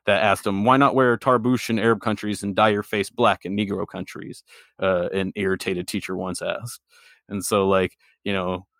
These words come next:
this idea that the colonizer, uh, the only way to not reject being identified as a,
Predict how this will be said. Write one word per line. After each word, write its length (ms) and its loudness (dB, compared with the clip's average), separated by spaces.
this 220 -2
idea 840 2
that 340 2
the 120 -6
colonizer, 880 0
uh, 260 -2
the 80 -2
only 140 2
way 160 0
to 100 0
not 240 0
reject 540 -2
being 440 -6
identified 600 -2
as 160 -6
a, 360 -4